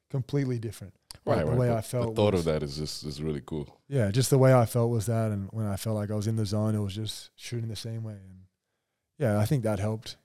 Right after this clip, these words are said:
Speaker 1: 'cause I was always a solid shooter just 'cause I shot a lot. But, yeah, after that, I think it helped me go to another level shooting-wise.
Speaker 2: Man, I think when I started tuning into you in college and stuff,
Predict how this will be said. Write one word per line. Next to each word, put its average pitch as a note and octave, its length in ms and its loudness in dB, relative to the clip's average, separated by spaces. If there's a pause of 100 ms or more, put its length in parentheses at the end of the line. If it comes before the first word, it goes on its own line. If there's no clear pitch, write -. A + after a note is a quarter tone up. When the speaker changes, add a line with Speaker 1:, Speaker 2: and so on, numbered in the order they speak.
Speaker 1:
'cause A#2+ 340 0 (720)
I F3 80 8
was F3+ 100 10
always F3 160 12
a A#2+ 60 6
solid D3 380 8 (320)
shooter B2 280 0
just C3 200 -4
'cause A#2+ 120 -6
I G2+ 200 -6 (100)
shot A#2 260 -6
a G#2+ 60 -6
lot. G#2+ 260 -8 (300)
But, G2 220 -14 (260)
yeah, A2 160 -8
after G2+ 200 -10
that, G#2+ 140 -4
I F#2+ 60 -6
think A2 220 -8
it G2 100 -12
helped A#2+ 200 -6
me A#2 180 -8 (440)
go C3 120 -6
to B2 100 -2
another B2 220 -2
level B2 300 -6
shooting-wise. C3 600 -6 (1300)
Speaker 2:
Man, F2 420 4 (1160)
I - 80 -6
think A2 280 4
when F2+ 160 8
I G2 100 8
started F#2 360 4
tuning E2+ 400 2
into D#2 720 0 (1400)
you D#2 280 -2
in C#2+ 120 -6
college D#2 340 0
and C#2+ 100 -6
stuff, C#2+ 340 -8